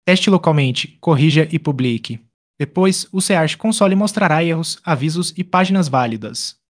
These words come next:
Atenção às armadilhas comuns, propriedades faltando, tipos errados e urls com redirecionamento.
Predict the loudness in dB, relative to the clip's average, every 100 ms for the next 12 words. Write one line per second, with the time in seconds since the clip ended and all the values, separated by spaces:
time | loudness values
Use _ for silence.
0 | _ -8 -2 -2 0 -2 0 0 2 0
1 | 0 0 -2 -4 -4 -2 -4 -8 -8 -6
2 | -2 0 0 0 -2 -4 -2 -2 -2 -8
3 | -16 _ -4 -2 -2 -2 0 0 0 -4
4 | -6 -2 0 -2 -2 0 0 0 0 -2
5 | -2 0 -2 -4 -10 -20